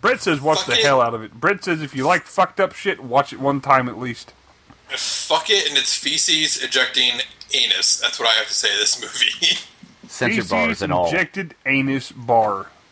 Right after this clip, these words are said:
Speaker 1: <laughs>
Speaker 3: So, uh,
Speaker 1: Oh, uh, Brett.
Speaker 3: No.
Speaker 1: Uh, no.
Speaker 3: No.
Speaker 1: Eh.
Speaker 3: We're, what are we gonna do next time, was the question.
Speaker 2: I, I'm gonna offer you guys a choice.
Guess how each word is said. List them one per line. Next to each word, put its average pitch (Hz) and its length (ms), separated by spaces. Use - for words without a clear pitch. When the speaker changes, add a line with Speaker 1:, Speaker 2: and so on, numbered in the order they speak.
Speaker 1:
<laughs> - 100
Speaker 3:
So, 151 280
uh, 147 80
Speaker 1:
Oh, 185 300
uh, 143 320
Brett. 151 300
Speaker 3:
No. 113 400
Speaker 1:
Uh, 160 220
no. 156 520
Speaker 3:
No. 95 300
Speaker 1:
Eh. 139 680
Speaker 3:
We're, 123 180
what 117 180
are 139 60
we 139 80
gonna 131 160
do 131 160
next 123 300
time, 90 380
was 92 160
the 90 80
question. - 400
Speaker 2:
I, - 80
I'm 180 40
gonna 202 160
offer 170 240
you 185 100
guys 165 240
a 147 80
choice. - 580